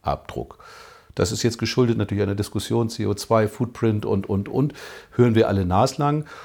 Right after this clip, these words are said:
Und es ist auch relativ einfach, oder sag mal, es ist für viele natürlich ein-, für einfacher da, sich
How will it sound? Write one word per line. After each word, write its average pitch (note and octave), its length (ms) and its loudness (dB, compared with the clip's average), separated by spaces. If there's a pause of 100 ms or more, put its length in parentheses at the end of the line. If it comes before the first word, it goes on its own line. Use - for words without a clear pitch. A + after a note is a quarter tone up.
(260)
Und C#3+ 100 4
es E3+ 80 2
ist - 220 -4
auch D#3+ 160 2
relativ D#3+ 320 2
einfach, B2 500 2 (640)
oder G#2+ 220 0
sag G2 180 0
mal, G#2 160 2
es G2 120 -6
ist - 100 -16
für - 180 -4
viele C3+ 280 -4
natürlich C3+ 340 -8
ein-, B2 120 -6
für - 140 -4
einfacher A#2 440 -2
da, A#2+ 380 4 (360)
sich - 240 -4